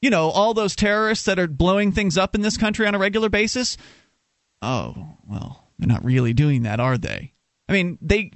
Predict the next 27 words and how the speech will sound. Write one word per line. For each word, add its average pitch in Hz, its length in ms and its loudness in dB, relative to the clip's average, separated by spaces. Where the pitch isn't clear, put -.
found 226 300 2
this 214 200 -2
alleged 180 460 0
bomb 165 300 2
in 147 120 0
New 160 100 2
York 151 280 -2
City, 120 420 -2
but 156 260 0
when's 202 340 0
the 208 100 0
last 185 320 0
time 156 500 0
there 143 200 0
actually 160 420 0
was 123 500 0
a 123 60 0
bomb 139 420 2
set 120 260 -2
off 120 340 0
in 120 100 0
some 139 200 2
sort 139 220 2
of 127 100 0
act 139 280 0
of 131 100 -2
terror 147 480 0